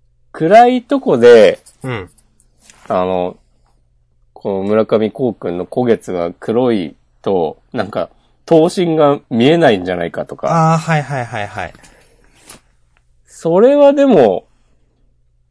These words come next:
Speaker 1: なんか、その、前回もやっている新戦術と、その、今回の太一くんの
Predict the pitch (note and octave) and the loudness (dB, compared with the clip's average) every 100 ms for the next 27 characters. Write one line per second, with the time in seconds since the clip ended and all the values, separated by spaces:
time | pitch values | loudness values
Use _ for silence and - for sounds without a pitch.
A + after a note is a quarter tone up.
0 | _ - D3 - E2+ - _ _ _ A2 | _ -10 -8 -6 -8 -10 _ _ _ -14
1 | F2 D2+ _ _ _ _ _ _ _ _ | -14 -14 _ _ _ _ _ _ _ _
2 | _ _ _ _ _ _ _ _ _ _ | _ _ _ _ _ _ _ _ _ _
3 | _ - D#3 D3+ D#3+ D#3 D#3 D3+ C#3+ C3+ | _ -4 -2 -2 0 2 0 0 0 -2
4 | _ - D3 D3+ C#3+ D3+ D3 C#3+ D#3 D3+ | _ -6 -4 -4 -4 -6 -6 -6 -8 -6
5 | C3+ A2+ - - D3 C#3+ - _ _ _ | -6 -8 -12 -4 2 2 2 _ _ _
6 | _ _ _ _ _ _ _ _ _ _ | _ _ _ _ _ _ _ _ _ _
7 | _ _ A2+ G2 - - A2+ - G2 E2+ | _ _ -10 -10 -6 -4 -2 -4 -6 -6
8 | F2 G2 F2+ - - D#2 C#2+ C2 | -8 -10 -10 -14 -16 -14 -14 -16